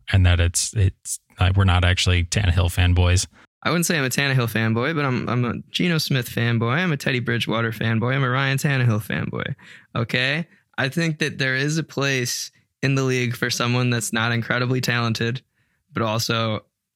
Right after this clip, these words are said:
Speaker 2: not the worst player in the league. And I think that in any sort of profession,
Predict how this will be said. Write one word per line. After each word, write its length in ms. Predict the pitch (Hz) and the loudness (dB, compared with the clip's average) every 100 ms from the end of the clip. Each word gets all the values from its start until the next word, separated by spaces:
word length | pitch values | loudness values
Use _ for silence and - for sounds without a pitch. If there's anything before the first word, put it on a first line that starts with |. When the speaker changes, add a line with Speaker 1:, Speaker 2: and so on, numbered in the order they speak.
| _ - | _ -4
Speaker 2:
not 260 | 127 123 | -2 -2
the 80 | - | -2
worst 300 | 117 120 - | -2 -2 -4
player 320 | - 123 117 | -2 -2 -2
in 100 | 95 | -4
the 80 | - | -6
league. 300 | 90 92 107 | -4 -4 -4
And 100 | 101 | -4
I 80 | 92 | -4
think 300 | 120 98 117 | -4 -2 -2
that 240 | 117 92 - - - | -2 -4 -6 -12 -6
in 100 | 117 | -2
any 320 | 123 135 175 | -2 0 0
sort 320 | 165 - 151 147 | -2 -2 -2 -2
of 220 | 127 - | -4 -4
profession, 800 | 135 127 135 127 123 113 120 | -4 -2 -2 -2 0 0 0